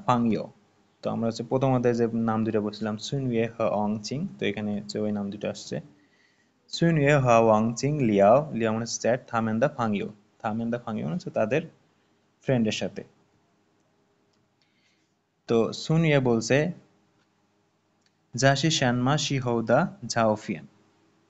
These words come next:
তো ঝাসি, আহ, ঝাসি মানে হচ্ছে দিস, শ্যানমা শিহৌ মানে হচ্ছে when,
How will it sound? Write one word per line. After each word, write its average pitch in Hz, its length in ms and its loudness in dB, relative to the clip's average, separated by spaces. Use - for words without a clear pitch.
তো 107 140 0
ঝাসি, 123 540 -2
আহ, 113 200 0
ঝাসি 123 600 0
মানে 127 100 0
হচ্ছে 120 160 -4
দিস, 107 540 -4
শ্যানমা 131 500 -2
শিহৌ 120 380 -4
মানে 113 120 -8
হচ্ছে 120 200 -8
when, 110 360 -2